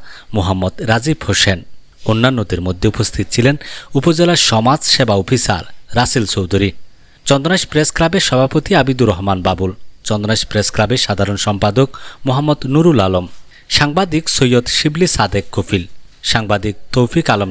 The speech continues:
চৌধুরী প্রমুখ সহ সংগঠনের নেতৃবৃন্দ। সংবাদ সম্মেলনে জানানো হয়, চট্টগ্রামের চন্দনাইশ উপজেলার স্বপ্নবিলাস বিদ্যা নিকেতন কর্তৃক আয়োজিত রান ফর চন্দনাইশ দুই হাজার পঁচিশ শীর্ষক শীতকালীন ম্যারাথন আগামী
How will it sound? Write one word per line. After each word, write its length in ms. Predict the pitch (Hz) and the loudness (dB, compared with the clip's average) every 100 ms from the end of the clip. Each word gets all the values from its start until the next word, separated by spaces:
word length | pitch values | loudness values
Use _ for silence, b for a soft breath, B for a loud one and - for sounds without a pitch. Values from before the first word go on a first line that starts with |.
| 90 | -2
চৌধুরী 380 | 101 95 95 82 - - - - | -2 0 0 -2 -8 -14 -20 -6
প্রমুখ 380 | - 104 95 95 107 | 0 2 0 -2 -2
সহ 240 | - 110 - 147 - B B | 0 -2 0 -2 -2 B B
সংগঠনের 640 | - 117 117 147 156 107 80 - | 2 4 4 0 2 0 0 0
নেতৃবৃন্দ। 580 | 131 - 104 90 92 90 98 - - - b - | 0 0 0 0 0 0 0 -4 -14 -16 b -2
সংবাদ 380 | - 151 180 196 | 2 2 0 -2
সম্মেলনে 520 | - 147 160 185 214 | 0 2 4 2 2
জানানো 320 | 165 147 147 151 | 2 4 4 2
হয়, 200 | 175 180 | 0 2
চট্টগ্রামের 540 | - 131 131 131 131 160 | 0 0 2 2 2 0
চন্দনাইশ 380 | 127 117 117 117 107 | -2 0 0 0 -2
উপজেলার 480 | 98 107 113 135 151 B B B | 0 2 4 2 0 B B B
স্বপ্নবিলাস 680 | - 165 - 190 131 123 143 - | 0 0 0 -2 2 2 2 -2
বিদ্যা 280 | 110 101 127 | -6 -2 -2
নিকেতন 400 | 101 110 - 101 | 0 -4 -4 -2
কর্তৃক 400 | 104 - 101 98 | -2 -2 -2 0
আয়োজিত 360 | 98 98 113 - 156 B B B - | 0 0 -2 0 0 B B B -2
রান 240 | 110 143 170 | 0 0 -2
ফর 180 | - 170 - | -4 -4 -2
চন্দনাইশ 400 | 113 107 120 135 - | -2 2 2 0 0
দুই 120 | 104 | 0
হাজার 240 | 101 101 | 0 -2
পঁচিশ 480 | - 104 98 - 120 - - B B - | -2 -2 -2 0 2 0 -4 B B -2
শীর্ষক 520 | - 160 - 156 95 - | 2 2 4 2 0 -4
শীতকালীন 520 | - 147 - 117 101 95 | -4 -4 -2 -2 -2 2
ম্যারাথন 380 | 101 110 143 151 B B B | 2 2 -2 -4 B B B
আগামী 320 | 127 151 170 | 0 0 -2